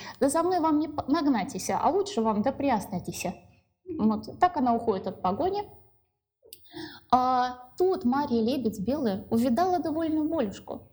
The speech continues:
свою великую свободушку, богатырского шагу прибавила, а не в долгу пору времечко приближалась к шатру Белопавловниному, а Михайло Потык с Икон Иванович крепко спит, не пробуждается.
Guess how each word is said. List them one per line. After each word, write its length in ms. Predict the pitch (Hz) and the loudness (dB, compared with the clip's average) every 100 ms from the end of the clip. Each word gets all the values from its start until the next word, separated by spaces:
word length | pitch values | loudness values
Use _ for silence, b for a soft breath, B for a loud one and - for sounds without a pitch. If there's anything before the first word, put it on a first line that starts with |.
| _ | _
свою 380 | - 285 320 349 | -2 2 2 2
великую 340 | 311 330 320 311 | 0 -2 -2 -4
свободушку, 680 | - 302 302 220 190 - 190 | 0 0 2 0 -2 -8 -4
богатырского 840 | 202 254 349 349 214 - 202 214 | 0 4 2 2 -2 -2 -2 -2
шагу 360 | - 233 185 180 | 0 -2 -2 -6
прибавила, 760 | 190 165 160 151 240 339 - B B B B 392 302 - | -4 -4 -6 -2 -2 -2 -4 B B B B -8 -4 4
а 100 | 285 | 4
не 160 | 294 | 4
в 80 | 277 | 2
долгу 340 | 240 403 269 285 | 2 2 0 0
пору 280 | 277 226 | 2 2
времечко 440 | 196 247 403 381 - | 2 -2 -2 -4 -4
приближалась 640 | - 254 285 277 214 202 | 0 2 4 2 2 -2
к 160 | - 208 | -6 -6
шатру 360 | - 214 214 190 | -2 0 0 0
Белопавловниному, 1300 | 180 185 180 185 175 202 269 381 392 381 381 330 - | 2 0 0 -2 0 2 0 0 -2 -2 0 -2 2
а 80 | 247 | 2
Михайло 380 | 269 277 339 302 | 2 0 0 2
Потык 340 | 277 269 285 | 0 0 -4
с 80 | - | -2
Икон 520 | 269 262 226 - 233 | 0 0 0 2 2
Иванович 420 | 233 240 208 202 - | 2 0 0 -4 -2
крепко 340 | 277 285 240 | 0 0 -2
спит, 260 | 226 226 214 | -2 0 0
не 100 | 196 | 0
пробуждается. 800 | 196 175 180 226 294 359 - | 0 0 0 0 -2 -2 -6